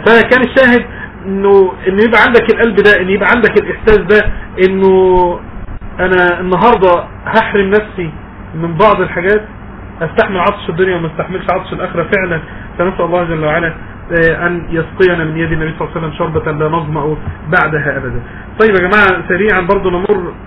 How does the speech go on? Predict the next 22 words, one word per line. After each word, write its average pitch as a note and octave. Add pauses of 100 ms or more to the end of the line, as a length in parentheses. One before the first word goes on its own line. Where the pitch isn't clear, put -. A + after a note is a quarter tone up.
(160)
على F#3
الآيات F3
اللي E3+
معانا F3+
بعد E3
كده F#3+ (1000)
في E3
سورة F#3
الأنفال. G3 (300)
"ولو G3
ترى G#3+
إذ F3+
يتوفى F#3
الذين E3
كفروا G#3
الملائكة E3+
يضربون E3+
وجوههم D#3+
وأدبارهم D#3 (420)
وذوقوا F3
عذاب D3
الحريق." B2